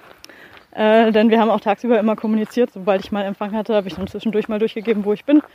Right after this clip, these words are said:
beziehungsweise welche Stempel ich gerade <laughs> gesammelt habe. Und, ähm, ja, man muss jetzt nicht Sherlock Holmes sein, um daraus, äh,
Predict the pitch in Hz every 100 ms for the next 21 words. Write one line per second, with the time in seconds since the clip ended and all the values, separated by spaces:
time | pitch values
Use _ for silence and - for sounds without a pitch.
0 | _ _ _ - 240 240 214 220 208 254
1 | 302 233 247 233 233 220 226 233 220 220
2 | 226 214 - 220 233 240 214 208 - -
3 | - - - - 185 202 202 - - -
4 | - 202 190 190 208 214 226 - 226 226
5 | 240 233 214 214 208 202 - _ _ _
6 | - 208 202 196 - 208 185